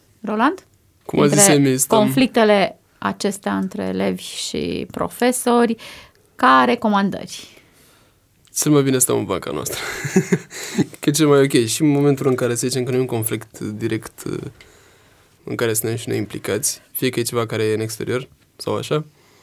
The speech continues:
Speaker 2: cel mai bine ne vedem de treabă, poate te rogi pentru ei, <laughs> ai grijă și încerci să nu te bagi tu în chestia asta. Asta cred că e cel mai important lucru, să nu fii tu cel care face glume în timpul orei. Și, uh,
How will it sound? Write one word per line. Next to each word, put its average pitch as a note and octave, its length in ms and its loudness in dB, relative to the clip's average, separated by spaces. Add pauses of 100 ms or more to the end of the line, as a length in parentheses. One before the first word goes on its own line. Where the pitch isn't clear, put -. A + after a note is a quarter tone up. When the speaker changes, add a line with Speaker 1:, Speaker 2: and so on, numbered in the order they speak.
(380)
Speaker 2:
cel - 200 4
mai F#3 40 8
bine F3 280 6
ne C#3 120 4
vedem C3+ 200 4
de B2 60 -4
treabă, B2+ 380 0 (1120)
poate C3 220 -2
te A#2+ 120 -2
rogi C3+ 200 2
pentru A#2+ 280 -2
ei, C#3 220 -2 (440)
<laughs> - 400 -20
ai B2 180 0
grijă D3 480 2
și C3+ 540 0 (460)
încerci C#3+ 280 2
să - 180 6
nu C#3+ 140 6
te C#3+ 120 2
bagi C3 280 2
tu - 120 -10
în G#2+ 60 -8
chestia G2+ 300 -8
asta. - 180 -6
Asta A2 160 -6
cred A2 140 -10
că - 60 -8
e A2 40 -4
cel A2+ 120 -6
mai A2+ 80 -2
important A2 340 -4
lucru, G#2+ 180 -6
să A2+ 120 -4
nu A#2 80 0
fii B2+ 160 -2
tu A2+ 340 -4 (480)
cel A#2 140 2
care A2+ 160 4
face A#2 240 0
glume A#2 280 2
în G#2+ 80 2
timpul A2 320 -4
orei. A2+ 320 0 (280)
Și, - 260 -2 (600)
uh, B2+ 680 4